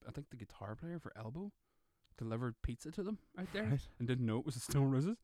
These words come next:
Speaker 1: Just thought he was going to a house.
Speaker 2: Just from randomers in the middle of
Speaker 1: And the
Speaker 2: nowhere.
Speaker 1: boys were all there, and he's like, "Oh, all right, man." And he goes back into Manchester. He's like,
Speaker 2: <laughs>
Speaker 1: "We hear what I just fucking encountered."
Speaker 2: So, th-, I mean, yeah, I mean, uh, that,
Speaker 1: But there
Speaker 2: that,
Speaker 1: was a mess,
Speaker 2: it,
Speaker 1: a big
Speaker 2: yeah, it,
Speaker 1: mess.
Speaker 2: it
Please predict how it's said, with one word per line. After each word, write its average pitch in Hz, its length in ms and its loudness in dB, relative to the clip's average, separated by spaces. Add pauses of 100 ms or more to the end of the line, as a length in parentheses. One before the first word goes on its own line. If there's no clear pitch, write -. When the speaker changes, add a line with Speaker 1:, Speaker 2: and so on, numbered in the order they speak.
(400)
Speaker 1:
Just - 120 -6
thought 117 140 2
he 127 60 2
was 117 120 0
going 113 200 2
to 104 100 0
a 104 40 -2
house. 117 420 -6
Speaker 2:
Just - 120 -4
from 87 200 0
randomers 90 420 0
in 85 80 0
the 87 60 0
middle 85 140 0
of 82 60 2
Speaker 1:
And 127 60 6
the 120 40 6
Speaker 2:
nowhere. 117 200 8
Speaker 1:
boys 123 120 2
were 123 80 4
all 117 100 2
there, 107 200 2
and 143 120 2
he's 113 140 0
like, 104 140 -10 (120)
"Oh, - 160 -18 (120)
all 151 180 -12
right, 175 220 -8
man." 175 280 -6
And 156 100 -2
he 151 80 4
goes 135 140 8
back 131 260 8
into 123 120 8
Manchester. 147 440 6
He's 135 80 6
like, 131 100 8 (120)
Speaker 2:
<laughs> 127 140 2
Speaker 1:
"We 170 300 4
hear 127 280 4 (140)
what 131 160 0
I 110 140 0
just 165 240 0
fucking 214 260 2
encountered." 196 520 0 (1500)
Speaker 2:
So, 147 140 10
th-, 143 120 10
I 160 40 10
mean, 156 160 10
yeah, 131 280 10
I 117 40 8
mean, 120 280 4 (200)
uh, - 40 -8 (840)
that, - 100 0
Speaker 1:
But 147 100 6
there 143 80 10
Speaker 2:
that, 143 60 12
Speaker 1:
was 143 80 6
a 151 60 6
mess, 113 400 4
Speaker 2:
it, 131 100 6
Speaker 1:
a 123 40 0
big 135 160 8
Speaker 2:
yeah, 131 140 8
it, 123 40 12
Speaker 1:
mess. 117 260 4
Speaker 2:
it 120 120 4